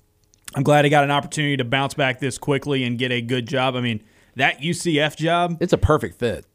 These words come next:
Speaker 1: that U C F job is better than a lot of Power Five jobs.
Speaker 2: I agree.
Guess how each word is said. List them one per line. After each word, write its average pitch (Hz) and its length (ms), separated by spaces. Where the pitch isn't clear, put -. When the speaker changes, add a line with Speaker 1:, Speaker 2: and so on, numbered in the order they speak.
Speaker 1:
that 208 200
U 262 120
C 226 160
F 214 160
job 170 240
is 123 120
better 147 260
than 135 160
a 123 80
lot 120 300
of - 100
Power 107 240
Five 107 260
jobs. 82 480
Speaker 2:
I 110 120
agree. 101 240